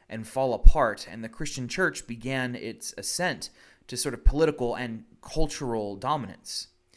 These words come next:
Because the citizens of the Roman Empire were so smitten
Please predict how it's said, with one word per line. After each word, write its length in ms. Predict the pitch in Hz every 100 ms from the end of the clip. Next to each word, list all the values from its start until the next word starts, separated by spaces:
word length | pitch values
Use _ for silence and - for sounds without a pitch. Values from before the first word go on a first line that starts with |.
| _ _ _ _
Because 240 | - 151 135
the 80 | 135
citizens 500 | - 196 185 165 139
of 100 | 127
the 100 | 123
Roman 280 | 151 151
Empire 420 | 151 170 - 117 110
were 140 | 110
so 240 | - 135
smitten 640 | 117 - - 185 175 110